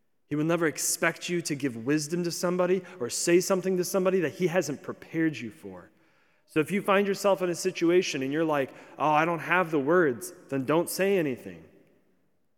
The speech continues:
It's okay. Because maybe that's just not your time. But God will never expect you to do something that he has not first given you the opportunity or prepared you for. I think that's a, a,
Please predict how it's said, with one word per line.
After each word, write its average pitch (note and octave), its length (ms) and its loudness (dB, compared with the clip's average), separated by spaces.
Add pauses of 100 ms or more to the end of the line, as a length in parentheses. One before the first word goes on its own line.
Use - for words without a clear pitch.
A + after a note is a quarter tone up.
It's C3+ 140 -2
okay. F3+ 580 0 (1400)
Because D3+ 240 0
maybe E3+ 320 2
that's E3 200 0
just E3 220 -8
not D#3+ 180 -4
your D3+ 100 -4
time. C#3+ 500 -10 (880)
But C#3+ 120 -4
God F3+ 240 4
will F3+ 80 4
never E3 240 0
expect - 640 -4
you G#3 220 -2
to D#3+ 140 -8
do D#3 220 -2
something F#3+ 420 -2
that C#3+ 140 -4
he E3+ 160 0
has D3+ 160 2
not D3+ 280 -2
first C#3+ 420 -8
given D3 340 -4
you A#2 300 -6 (540)
the D3 100 0
opportunity D3+ 720 -2
or A2 100 -6
prepared C3 540 -10
you A2+ 100 -12
for. F2 380 -20 (420)
I B2+ 60 -14
think F3+ 180 -2
that's F#3+ 200 -4
a, E3+ 60 2
a, C#3 480 -6